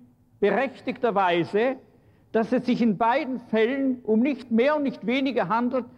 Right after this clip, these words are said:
als die geometrischen Projektionen von etwas Drittem. Und dieses Dritte ist ein Zylinder. In die Seite, ist das richtig wiedergegeben? Ich bin hier geblendet dadurch, durch, der, durch das Licht. In das, im Seitenriss sozusagen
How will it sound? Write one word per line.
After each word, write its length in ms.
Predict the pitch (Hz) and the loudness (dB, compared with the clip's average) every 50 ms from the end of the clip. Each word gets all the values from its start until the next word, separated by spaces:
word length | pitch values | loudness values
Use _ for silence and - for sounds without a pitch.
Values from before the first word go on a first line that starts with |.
| - - | -20 -8
als 380 | - - 233 240 - - - - | -2 0 0 0 -2 -6 -6 -6
die 100 | 240 185 | -4 -2
geometrischen 880 | 165 226 226 214 208 226 269 302 - - 226 269 254 262 - 254 - | 2 2 2 4 4 2 2 0 -2 -2 -2 -2 -2 0 -2 -2 -2
Projektionen 1040 | - - 226 233 226 214 190 202 - - - 196 190 190 190 196 208 214 254 277 392 - - - - - | 0 2 2 4 4 2 2 0 -4 -4 2 4 4 6 6 6 6 4 2 -2 -2 -6 -12 -20 -20 -4
von 200 | - 226 233 226 | -2 -2 0 0
etwas 380 | - 233 - 254 240 175 147 151 | 0 -2 0 0 -2 -2 0 -2
Drittem. 680 | 233 226 320 339 - - - 208 175 156 139 - - - - - - - - | 2 2 2 2 2 2 2 2 2 2 -2 -4 -6 -8 -10 -18 -20 -14 -6
Und 100 | 190 170 | -6 -2
dieses 320 | - 233 202 160 214 156 - | 0 0 2 2 0 0 2
Dritte 360 | - - 262 302 247 247 269 | 2 2 2 2 0 -2 -2
ist 200 | 247 226 - - | -2 -2 -2 -2
ein 120 | 240 226 | -4 -4
Zylinder. 720 | - - 226 240 269 320 311 302 269 220 - 156 160 - - - - - - - _ _ _ _ _ _ _ _ _ _ _ _ | -2 0 0 2 2 2 4 4 2 2 2 0 -2 -2 -6 -10 -16 -20 -20 -20 _ _ _ _ _ _ _ _ _ _ _ _
In 140 | 165 214 | -2 0
die 100 | 185 196 | 0 0
Seite, 720 | 165 - 220 220 240 269 277 262 - - 226 196 175 156 - - - - _ _ _ _ _ _ _ - - - | 0 0 0 0 2 0 -2 -4 -2 -2 0 0 0 -2 -4 -8 -18 -20 _ _ _ _ _ _ _ -20 -20 -20
ist 160 | - - - | -18 -12 -10
das 160 | 175 139 - | -10 -10 -8
richtig 320 | 214 196 - - - - - - _ _ _ _ | -12 -12 -12 -10 -10 -10 -10 -10 _ _ _ _
wiedergegeben? 580 | 165 190 185 202 190 170 214 196 208 214 208 202 | -12 -8 -6 -6 -6 -6 -4 -2 -2 -2 0 -2
Ich 80 | - - | -6 -6
bin 160 | - 190 165 | -6 -4 -4
hier 80 | 175 | -2
geblendet 540 | 175 170 160 139 190 226 233 220 170 165 - - | -2 -2 -2 0 0 0 0 0 -2 -2 -4 -4
dadurch, 380 | 170 156 139 147 151 143 - | -6 -6 -4 -4 -4 -6 -6
durch, 180 | - - 139 - | -10 -16 -16 -8
der, 160 | - 160 151 | -6 -6 -6
durch 200 | 143 - 147 - | -6 -10 -12 -8
das 180 | - 165 127 - | -8 -8 -8 -4
Licht. 180 | 151 156 - - - - - - - - - | -4 -4 -4 -6 -14 -20 -20 -20 -20 -14 -4
In 140 | - 190 190 | -2 0 2
das, 240 | 196 190 170 - - | 2 0 0 -2 -4
im 180 | - 208 170 | -4 -4 -4
Seitenriss 800 | 143 - 190 208 269 302 - - 247 247 214 180 190 170 - - | -2 -2 0 0 0 -2 -2 -2 -2 0 2 2 2 0 -2 -2
sozusagen 840 | - 185 170 - - 170 147 135 170 165 165 170 180 226 254 254 233 | -2 -2 -2 -2 -6 -10 -6 -4 -2 -2 -2 -2 -4 -6 -10 -10 -12